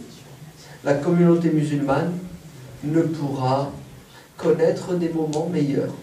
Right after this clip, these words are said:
C'est impossible. Tout est dans la prise de conscience de notre responsabilité. Le grand Cheikh Saïd Hawa, rahimahullah,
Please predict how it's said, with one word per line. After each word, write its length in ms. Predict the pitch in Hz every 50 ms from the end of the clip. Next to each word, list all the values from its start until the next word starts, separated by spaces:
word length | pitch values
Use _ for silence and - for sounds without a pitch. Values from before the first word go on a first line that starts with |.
| - - - - - - - - -
C'est 300 | - - 196 175 170 185
impossible. 560 | 226 226 226 - - 156 147 - - - - - - - - - - - - - - - - - - - - - - - - - - - - - - - - - -
Tout 280 | - 294 302 302 - - - -
est 100 | 196 208
dans 160 | 196 196 190
la 140 | 185 175 175
prise 460 | 175 - - - 277 262 226 - -
de 100 | - -
conscience 1040 | 165 - - 226 233 233 233 - - 240 247 247 262 269 269 262 - - - - - - - - - - - - - - - -
de 120 | 139 151
notre 380 | 170 170 180 214 - - - 185
responsabilité. 920 | 170 180 180 180 180 180 170 151 - 165 147 143 131 127 117 113 - - - - - - - - - - - - - - - - - - - - - -
Le 100 | 143 147
grand 240 | 147 143 156 240 269
Cheikh 300 | 254 - - - 226 208
Saïd 400 | 202 - - 170 170 175 175 - -
Hawa, 320 | 170 156 160 160 156 151
rahimahullah, 640 | 151 - 139 139 135 127 117 117 117 120 120 120